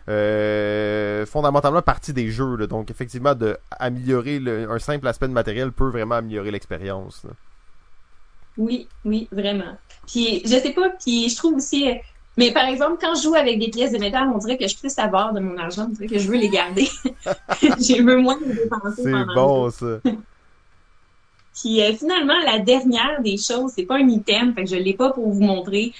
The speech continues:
Speaker 2: fait qu'il faut prendre une, des notes, euh, parce que c'est vraiment, vraiment cool pour ceux qui le connaissent pas encore, c'est le site internet Melodice.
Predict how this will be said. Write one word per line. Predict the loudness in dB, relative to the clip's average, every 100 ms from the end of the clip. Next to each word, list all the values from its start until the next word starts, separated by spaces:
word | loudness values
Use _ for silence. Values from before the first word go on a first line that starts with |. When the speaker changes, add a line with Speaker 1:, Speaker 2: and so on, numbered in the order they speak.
| -6
Speaker 2:
fait | -2
qu'il | 0
faut | 0
prendre | 2 6
une, | 6 4
des | 4 4
notes, | 6 4 0 -8 -20 -20 -2
euh, | 0 2 0
parce | -2 0
que | -2
c'est | 0 0
vraiment, | 2 4 4 2
vraiment | 0 0 -4 -8
cool | -10 -8
pour | -10
ceux | -8 -6
qui | -4
le | -4
connaissent | -2 -2 -4 -4
pas | -2
encore, | -2 0 2 2 0
c'est | -4
le | -6
site | -6 -4 -2
internet | 0 0 -2 -4 -6 0
Melodice. | 6 6 6 2 0 0 -2 -6 -10